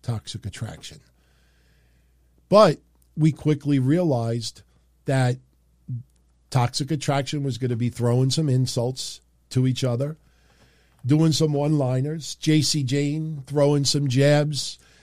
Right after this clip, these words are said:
Didn't she say something like a cross with Chucky, with some crackhead or something? It, it, it, they had some funny one-liners,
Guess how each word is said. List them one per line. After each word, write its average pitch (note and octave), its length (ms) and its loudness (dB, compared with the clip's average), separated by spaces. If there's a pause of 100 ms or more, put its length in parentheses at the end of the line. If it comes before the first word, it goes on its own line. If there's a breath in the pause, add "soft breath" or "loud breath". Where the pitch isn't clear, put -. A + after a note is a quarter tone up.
(220 soft breath)
Didn't E3 220 0
she D#3+ 120 -2
say E3+ 240 0
something E3 300 0
like D3+ 160 -2
a D3 60 -4
cross D3+ 360 2
with C3+ 140 -2
Chucky, D3+ 800 -2
with B2+ 160 -6
some C#3+ 400 0
crackhead D3+ 680 -2
or C3 100 -2
something? D#3 680 0
It, C#3+ 240 -6 (360 loud breath)
it, G3 220 8
it, F3+ 100 0
they G#3 160 10
had G#3+ 280 4
some G3+ 180 0
funny F#3 400 -2
one-liners, D3 1040 -2